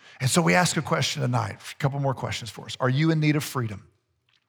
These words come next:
I mean, is there something? Is there a financial burden? Is there a health burden? Is there, is there something that you just feel trapped? A relationship that you're in,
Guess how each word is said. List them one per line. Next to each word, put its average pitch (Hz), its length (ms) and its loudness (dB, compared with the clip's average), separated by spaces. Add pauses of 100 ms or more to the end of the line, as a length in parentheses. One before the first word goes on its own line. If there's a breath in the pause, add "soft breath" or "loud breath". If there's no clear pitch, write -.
(460)
I - 500 -8
mean, 139 60 6
is 131 80 4
there 156 80 6
something? 127 400 4
Is 107 120 2
there 117 80 2
a 107 40 0
financial 156 460 4
burden? 156 560 2 (260 loud breath)
Is 127 160 6
there 113 140 4
a 107 40 6
health 143 440 4
burden? 151 480 2 (260 loud breath)
Is 127 200 6
there, 120 280 6 (140 loud breath)
is 131 100 4
there 135 80 4
something 175 300 4
that 147 140 4
you 156 120 2
just 185 180 2
feel 160 140 0
trapped? - 680 -4 (200 loud breath)
A 139 60 6
relationship 160 800 4
that 151 160 4
you're 139 200 4
in, 170 520 6